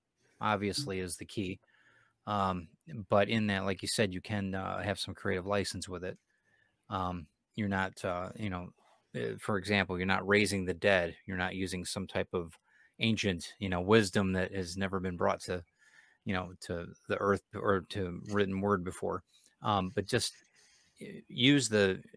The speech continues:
you know, become articulate, but tell the story. If it's, if, just do it. I mean, just put it out there. You're gonna, like I said, you're gonna re-edit. You're gonna have a few things that you're gonna probably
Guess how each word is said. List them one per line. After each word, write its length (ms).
you 100
know, 160
become 520
articulate, 720
but 180
tell 200
the 80
story. 540
If 140
it's, 160
if, 180
just 320
do 220
it. 240
I 40
mean, 140
just 180
put 160
it 100
out 220
there. 240
You're 120
gonna, 300
like 200
I 20
said, 240
you're 80
gonna 180
re-edit. 460
You're 100
gonna 140
have 180
a 60
few 180
things 300
that 80
you're 120
gonna 180
probably 520